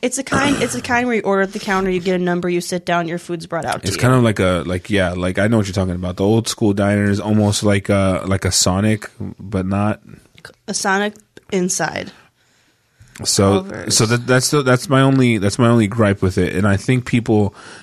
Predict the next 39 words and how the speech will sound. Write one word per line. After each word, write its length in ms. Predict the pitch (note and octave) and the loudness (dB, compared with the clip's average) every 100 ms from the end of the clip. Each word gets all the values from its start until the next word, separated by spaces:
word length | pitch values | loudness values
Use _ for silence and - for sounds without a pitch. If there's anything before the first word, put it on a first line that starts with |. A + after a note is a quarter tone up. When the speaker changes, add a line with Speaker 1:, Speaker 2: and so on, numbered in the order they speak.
| _ | _
Speaker 2:
get 200 | - G#2+ | -2 0
that 200 | G2+ F2+ | 0 0
confused 440 | G2+ F2 G2 F#2 - | -2 0 2 0 0
too 100 | F#2+ | -2
many 200 | F2+ F2+ | -2 -4
times. 260 | - F2+ | -2 0
And 80 | F#2 | 2
I'll 120 | G2+ | 2
say 260 | G2+ - A#2 | 2 2 2
it 60 | A2 | 2
till 160 | G#2+ | 2
I 100 | G2 | 0
fucking 380 | F#2 G2 G2 F2+ | 0 -2 -2 -2
die. 380 | F2+ F#2 F2+ E2+ - - - _ - _ _ _ _ - | -2 -2 -4 -8 -16 -20 -20 _ -20 _ _ _ _ -2
In-N-Out 480 | G#2+ A2+ C3 A#2+ | 2 4 4 2
Burger 500 | G#2+ A2+ B2+ C3 C3 - | 2 2 2 2 2 -2
is 240 | - G2 G2 | -2 0 0
a 60 | |
fast 460 | - G#2 G#2+ G#2 - | 0 0 2 0 -2
food 380 | - G2 F#2+ F2 | 2 2 2 0
burger. 600 | F#2+ F#2 F#2+ E2+ F2+ - _ - | 0 0 -2 -4 -6 -10 _ -8
You 120 | G2 | -2
get 140 | G#2 | 2
it 260 | G#2+ G#2+ - | 2 0 -2
through 180 | G#2 G2+ | 0 2
a 40 | |
drive-through, 800 | F2+ F2+ F2+ - - E2+ D2+ F#2 - - - - - _ | 0 0 0 -2 -4 -4 -4 -10 -18 -20 -20 -20 -20 _
and 280 | F#2 F#2 F#2 | -4 -2 2
that's 320 | G2 G2+ - - | 2 0 -4 -8
and 100 | F#2+ | -2
they 40 | G2+ G2+ | 0 2
Speaker 1:
Culver's 160 | G4 | 0
Speaker 2:
sh- 40 | D4+ | 0
Speaker 1:
has 120 | G#3 | 0
a 60 | |
drive-through. 500 | F3+ B2+ - - - - _ _ _ _ _ _ F#2 | 0 -4 -6 -12 -14 -16 _ _ _ _ _ _ -10
Speaker 2:
Oh, 160 | F2 F#2 - | -10 -10 -10
all 100 | F2 | -8
right. 200 | F2+ | -8